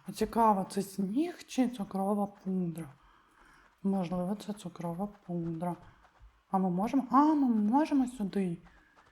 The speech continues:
Чудово! Я зараз впав в цю шоколадну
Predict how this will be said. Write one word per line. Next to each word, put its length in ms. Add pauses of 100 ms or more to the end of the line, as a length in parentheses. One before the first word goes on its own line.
(340)
Чудово! 1300 (480)
Я 420
зараз 360
впав 580
в 60
цю 180
шоколадну 760